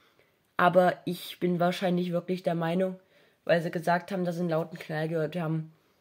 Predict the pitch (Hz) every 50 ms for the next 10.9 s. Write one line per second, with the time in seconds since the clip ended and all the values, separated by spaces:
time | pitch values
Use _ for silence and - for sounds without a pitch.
0 | _ _ - _ _ - 165 160 - 160 - 180 180 180 - - 185 165 175 175
1 | 170 170 160 160 165 165 - 185 175 160 165 170 175 165 - 165 165 170 151 160
2 | 160 156 156 170 - 180 165 156 156 151 147 147 143 156 156 156 151 143 143 151
3 | 151 180 - _ _ _ - - _ _ _ _ _ _ _ _ _ 175 180 175
4 | - 208 180 180 185 185 185 180 185 160 165 165 170 165 - 151 160 156 160 -
5 | 170 170 - - - 151 156 156 156 151 - - _ _ _ _ _ _ _ _
6 | _ _ _ _ _ _ _ - 180 175 175 175 143 156 165 165 160 - - 165
7 | 160 - - 147 160 151 147 - - 165 165 156 160 - - 151 151 151 151 -
8 | _ _ _ _ _ _ _ _ _ _ _ _ - 202 196 190 165 165 160 135
9 | 143 143 151 151 - - 156 139 147 156 156 147 139 147 143 147 147 135 139 151
10 | 147 - - 151 139 143 147 151 147 160 156 156 156 156 170 196 214